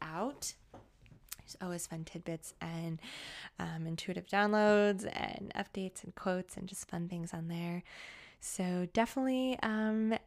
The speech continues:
join me on there. I'd love to keep in touch with you babes there as well. Whew, that was a mouthful. Um, my loves, how are we feeling? Are we feeling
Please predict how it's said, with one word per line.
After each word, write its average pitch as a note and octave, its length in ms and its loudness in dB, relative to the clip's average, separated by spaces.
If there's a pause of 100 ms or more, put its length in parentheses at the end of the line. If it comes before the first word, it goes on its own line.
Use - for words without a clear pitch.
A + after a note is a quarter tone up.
join G3+ 280 2
me G3+ 100 4
on F#3+ 140 0
there. F3+ 180 0
I'd F#3+ 80 0
love F3 120 -2
to - 80 -14
keep - 180 -6
in F3+ 60 -4
touch - 200 -6
with F3+ 160 -8
you E3+ 60 -4
babes E3+ 320 -4
there E3+ 220 -2
as E3 200 -2
well. E3 580 0 (1800)
Whew, A#4 280 12 (280)
that A3+ 120 2
was C4 160 2
a G#3 40 4
mouthful. F#3+ 840 6 (540)
Um, A#3 360 8
my A#3 140 8
loves, C4 380 6
how - 220 -4
are A#3+ 80 4
we C4+ 140 0
feeling? - 580 -2 (100)
Are G3 100 0
we A3+ 120 8
feeling A#3 800 2